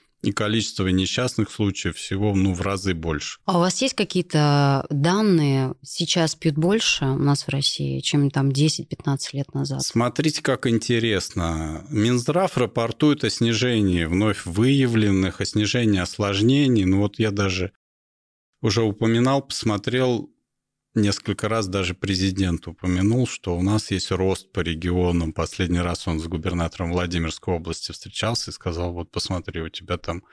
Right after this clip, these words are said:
Speaker 1: в три раза больше. Обрати на это внимание, пожалуйста». То есть у нас выросло количество смертей, ассоциированных с алкоголем.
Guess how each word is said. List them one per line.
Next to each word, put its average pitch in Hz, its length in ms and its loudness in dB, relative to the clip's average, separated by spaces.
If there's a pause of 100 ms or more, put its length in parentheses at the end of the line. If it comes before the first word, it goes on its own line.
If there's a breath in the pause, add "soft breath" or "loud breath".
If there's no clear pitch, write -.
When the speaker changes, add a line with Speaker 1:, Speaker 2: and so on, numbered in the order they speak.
(360 soft breath)
Speaker 1:
в - 120 -20
три 95 240 -2
раза 95 380 -2
больше. 87 720 -4 (260 soft breath)
Обрати 92 540 -2
на 98 200 2
это 90 180 -4
внимание, 85 580 -2
пожалуйста». 82 720 -8
То - 160 -12
есть - 200 -8 (240 loud breath)
у 101 60 2
нас 113 220 0
выросло 110 440 0
количество 98 500 -4
смертей, 98 600 -2
ассоциированных 92 920 -2
с - 120 -10
алкоголем. 82 840 -4